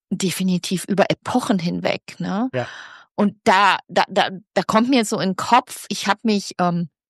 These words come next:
Speaker 1: in meiner Abiturzeit habe ich mich viel mit Goethe beschäftigt und eben seinen, seinen, seinen zwei, zwei unterschiedlichen Epochen, in denen er geschrieben hat, ne? Da gab's ja auch die Sturm- und Drangperiode von ihm und dann die Wa-,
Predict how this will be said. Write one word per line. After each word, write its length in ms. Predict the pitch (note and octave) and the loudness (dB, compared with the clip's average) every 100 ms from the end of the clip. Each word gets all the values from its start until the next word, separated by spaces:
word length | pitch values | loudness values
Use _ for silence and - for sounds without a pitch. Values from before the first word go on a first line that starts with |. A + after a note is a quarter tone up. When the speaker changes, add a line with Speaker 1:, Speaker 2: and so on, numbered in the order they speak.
| _ _ _ _ | _ _ _ _
Speaker 1:
in 120 | G#3+ | 0
meiner 220 | F3+ F3+ E3+ | 2 2 2
Abiturzeit 680 | D#3+ - - B3 - G#3 | 0 -2 -2 0 4 4
habe 140 | F#3+ F#3 | 4 0
ich 80 | G3+ | 0
mich 140 | F3+ | -4
viel 180 | - G#3+ | 0 2
mit 200 | E3+ - | 2 0
Goethe 260 | F3 A3 | 0 0
beschäftigt 720 | C4+ B3+ - B3 - B3 - G3 | 0 0 0 -4 -4 -4 -2 -2
und 200 | F#3+ - | -2 -2
eben 220 | G3 F#3+ | -4 -2
seinen, 320 | F#3 - F#3+ | 0 0 0
seinen, 240 | G3 F#3+ F#3+ | 0 0 2
seinen 260 | F#3 F3+ | 0 0
zwei, 440 | F3 - F3+ F3+ F#3 - - - - | -6 0 2 4 0 -6 -14 -16 -16
zwei 200 | - A3+ - | -2 -2 4
unterschiedlichen 680 | B3+ C4+ C4 - G3+ G#3 F3+ | 4 4 2 -2 -6 -4 -4
Epochen, 420 | - - D4 B3 | -4 -4 -2 -2
in 140 | E3 | -2
denen 160 | E3 - | -2 -2
er 140 | G2+ | -4
geschrieben 560 | E3 D#3+ - F3+ - E3 | -4 -6 -4 -4 -4 -4
hat, 180 | F#2 - - | -4 -6 -2
ne? 180 | G3 B3 | 0 2
Da 80 | F3+ | 2
gab's 220 | G3 - | 0 2
ja 100 | D#3 | 2
auch 180 | F4+ - | 2 0
die 220 | F#3 - _ - | -6 -8 _ -12
Sturm- 340 | - C4 A3+ | -6 0 2
und 120 | G#3 | 2
Drangperiode 1300 | F#3 B2 A#3+ - _ _ _ - C#4 C#4 C#4 D4 D4+ | 2 0 -2 -8 _ _ _ 0 2 4 6 6 4
von 220 | D4 D#4+ C#4+ | 2 0 0
ihm 240 | D#4 F4+ | -2 0
und 220 | D4 C4+ | 0 2
dann 220 | - C4 - _ | -2 -2 -10 _
die 80 | C#4+ C#4 | -8 -4
Wa-, 400 | G#3+ F3 - | -4 -4 -6